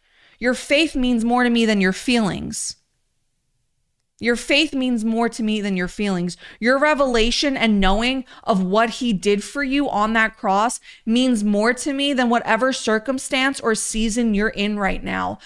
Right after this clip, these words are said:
because those circumstances and these seasons are temporary,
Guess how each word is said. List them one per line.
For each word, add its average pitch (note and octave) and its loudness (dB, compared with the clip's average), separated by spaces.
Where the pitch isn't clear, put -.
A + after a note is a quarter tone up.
because A#3 2
those B3+ 2
circumstances C#4 -2
and A3+ 0
these A#3 0
seasons A3+ -2
are A3 0
temporary, B3 0